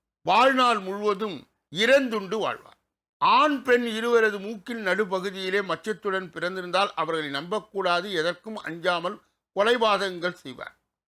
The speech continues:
இருபது வயது நிரம்பிய ஒரு ஆண் பிள்ளையின் இடது மணிக்கட்டிலே ஒரு முடி மட்டும் நரைத்து விடுமானார், அவர் முப்பது வயதுக்குள் அகால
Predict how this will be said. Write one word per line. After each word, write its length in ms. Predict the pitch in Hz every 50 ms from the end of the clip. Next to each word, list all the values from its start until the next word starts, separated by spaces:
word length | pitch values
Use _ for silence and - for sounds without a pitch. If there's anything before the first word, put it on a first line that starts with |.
| _ _ _
இருபது 460 | 151 208 247 285 302 294 294 277 254 254
வயது 300 | 226 226 233 247 247 240
நிரம்பிய 460 | 226 214 214 214 214 214 196 208 220 240 233
ஒரு 160 | 214 202 185 175
ஆண் 220 | 170 185 214 226 202
பிள்ளையின் 420 | 175 214 202 196 196 196 214 220 214 180
இடது 340 | 165 180 180 220 226 220 220
மணிக்கட்டிலே 680 | 190 185 185 196 185 185 185 156 - - 185 180 175 202 214 208
ஒரு 180 | 185 175 160 160
முடி 240 | 156 160 190 202 233
மட்டும் 400 | 214 202 190 160 - - 233 208 185
நரைத்து 420 | 156 147 165 196 208 165 - 214 208
விடுமானார், 600 | 175 156 175 175 165 139 139 135 120 98 - _ _ _ _ _ _ _ _ _ _ -
அவர் 200 | 147 165 170 156
முப்பது 400 | 156 175 165 - - 254 247 240
வயதுக்குள் 500 | 220 196 190 185 190 - - 196 214 208 -
அகால 320 | 165 156 165 196 220 226